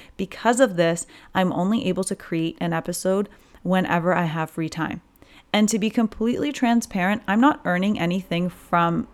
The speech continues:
the, this podcast either. So all the content that I create, I create with the intention of offering tools for personal development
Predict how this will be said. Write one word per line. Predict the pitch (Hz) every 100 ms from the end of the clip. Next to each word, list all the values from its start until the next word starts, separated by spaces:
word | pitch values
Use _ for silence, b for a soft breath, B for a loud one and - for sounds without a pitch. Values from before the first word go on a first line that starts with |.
| - - - - -
the, | - 185
this | - 180 175
podcast | - 175 185 170
either. | - 170 190
So | - 175 165 -
all | 185
the | 254
content | 277 233 226 220
that | 180
I | 175
create, | 175 185 170 170 - B B -
I | 185
create | 208 226 202 196
with | 196
the | 175
intention | 175 170 170 165 180
of | 151
offering | 160 165 160 170 170
tools | 165 - 165 175 226 240 B B B
for | - - - 233 254
personal | 254 220 208 202
development | 185 165 170 170 - 214 226 262